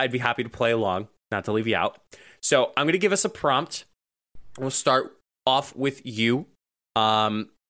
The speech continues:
and then we'll switch it. So then the second question, I'll start off so that way you have time to think about if you wanna tell the truth or if you wanna lie.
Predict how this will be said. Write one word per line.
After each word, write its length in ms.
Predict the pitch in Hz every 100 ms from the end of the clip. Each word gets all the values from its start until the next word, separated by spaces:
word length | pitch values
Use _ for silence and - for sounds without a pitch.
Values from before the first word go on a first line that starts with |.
| - -
and 160 | 123 113
then 380 | 120 117 113 113
we'll 400 | 123 123 120 -
switch 360 | - - 120 117
it. 120 | -
So 160 | - 110
then 220 | 107 107
the 60 | 110
second 300 | 143 131 117
question, 360 | 120 - 113 -
I'll 140 | 110
start 260 | - 117 107
off 260 | 101 101 -
so 120 | 117
that 140 | 107
way 80 | 101
you 140 | 98 101
have 140 | 98
time 320 | - 113 98
to 60 | 95
think 280 | - 104 95
about 300 | 90 95 110
if 140 | 101
you 60 | 104
wanna 220 | 98 92
tell 260 | - - 101
the 80 |
truth 360 | 95 - 101 -
or 80 | 92
if 120 | -
you 80 | 95
wanna 160 | 87
lie. 380 | 85 - - -